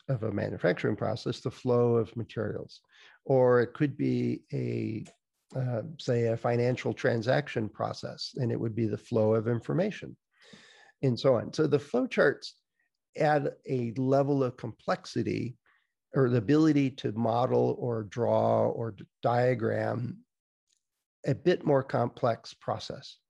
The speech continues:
one where there's decision points or breaks or c-, or, uh, points of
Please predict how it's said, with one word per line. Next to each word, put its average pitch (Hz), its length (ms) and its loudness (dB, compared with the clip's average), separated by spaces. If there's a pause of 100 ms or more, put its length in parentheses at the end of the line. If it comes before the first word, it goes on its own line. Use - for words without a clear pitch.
one 143 300 4
where 131 120 6
there's 110 400 -2
decision 113 540 -4
points - 380 -10
or 120 100 -6
breaks - 640 -4
or 113 520 -4
c-, 117 60 -18 (200)
or, 57 640 -4 (260)
uh, - 120 -8 (520)
points 131 440 0
of 107 280 0